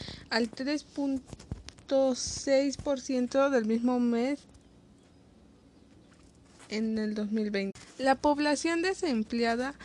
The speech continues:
la, logró tener la necesidad y, y la disponibilidad para disponer más horas de trabajo, ya que s-,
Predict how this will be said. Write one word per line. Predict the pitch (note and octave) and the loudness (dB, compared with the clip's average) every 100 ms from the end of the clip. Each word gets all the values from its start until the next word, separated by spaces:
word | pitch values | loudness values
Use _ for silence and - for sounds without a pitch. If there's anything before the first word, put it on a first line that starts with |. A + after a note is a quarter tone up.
| - - - | -16 -12 0
la, | A#3+ B3 | 4 4
logró | B3+ C#4+ | 2 -2
tener | C#4+ E4 C#4+ C4 | -2 -2 0 -2
la | C#4 | -4
necesidad | C4+ A#3+ G#3+ A3 G#3+ B3+ D4 - - - | -4 -4 -6 -2 -2 -2 -8 -14 -20 -12
y, | - D4 E4 F#4 - - - - - - - | -6 -4 -4 -8 -10 -12 -12 -18 -18 -16 -2
y | D4 | 2
la | D4+ D#4 D#4+ | 4 4 2
disponibilidad | D4+ - - A#3+ A#3 A3 A3+ A3+ A#3+ C4 | 2 0 2 4 4 2 0 2 0 0
para | D4+ D4+ B3+ | -2 -2 0
disponer | A3 - A3+ A#3 B3+ | -2 -2 -2 0 -2
más | C#4+ - | -2 -2
horas | C4+ C4 | 0 2
de | B3+ | 0
trabajo, | - B3 C4+ D4+ - C4 | 0 0 2 2 2 2
ya | C#4 C4+ | 2 2
que | A#3 | 2
s-, | D4+ | 0